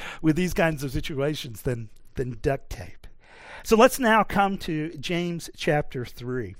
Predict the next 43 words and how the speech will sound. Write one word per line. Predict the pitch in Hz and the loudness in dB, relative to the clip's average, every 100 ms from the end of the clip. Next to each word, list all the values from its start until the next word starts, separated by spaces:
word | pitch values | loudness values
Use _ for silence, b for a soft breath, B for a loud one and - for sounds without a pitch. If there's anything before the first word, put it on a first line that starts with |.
| - - - - B B B B | -20 -20 -20 -18 B B B B
Now, | 214 226 | 4 4
as | 196 | 4
we | 226 | 6
come | 302 427 | 6 6
to | |
this | 269 - | 2 0
passage, | - 214 202 165 | 2 2 2 -2
we're | 165 | -6
gonna | 214 | -6
be | 202 | -4
in | 196 | -4
the | 151 | 0
middle | 190 220 | 2 4
of | 151 | 2
the | - | 2
chapter, | - 190 180 151 | 4 4 4 -4
and | 147 | -6
as | 165 | -6
we | 214 | 0
come | 427 508 | 2 2
to | |
this | 247 - | -2 -2
passage, | 180 180 185 - 117 113 - | 0 2 0 -4 -8 -10 -10
uh, | 151 - - B B B 139 | -10 -12 -16 B B B 0
the | 180 | 8
author, | 247 359 - | 10 8 6
James, | 151 240 247 214 - | -2 -2 -2 -4 -6
is | 156 - | -8 -8
going | 214 269 277 | -6 -6 -6
to | |
be | 214 208 - | -4 -6 -6
talking | - - 202 208 208 190 - | -12 -4 -2 -2 -2 -6 -4
about | 160 160 156 156 - - - | -4 0 2 0 -2 -14 -18
wisdom. | 220 196 233 233 - - 170 - - - - - - - B B - | -10 -4 -2 -2 -4 -10 -14 -16 -20 -18 -20 -20 -20 -20 B B -2
So | 254 | 2
let | 370 | 2
me | 415 | 2
ask | 294 - | 0 0
you | 202 | -4
this | 180 | -4
question. | - 202 202 - 143 - - - | 0 0 0 -6 -12 -14 -20 -10
For | 196 | -8
you, | 233 311 302 220 185 | -4 -2 -2 -4 -6